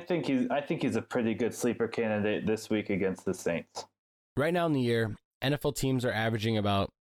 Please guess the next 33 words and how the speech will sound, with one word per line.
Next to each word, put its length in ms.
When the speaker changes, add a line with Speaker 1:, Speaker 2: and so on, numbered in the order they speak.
Speaker 2:
twelve 480
and 80
a 40
half 280
fantasy 360
points 320
to 60
tight 220
ends. 320
The 80
New 100
Orleans 300
Saints 260
are 60
averaging 500
allowing 540
twenty-eight 640
points 520
per 120
game 380
to 320
fantasy 320
tight 180
ends. 280
And 400
I 120
think 200
it's 100
because 220
he's 160
a 40
complete 320
package. 460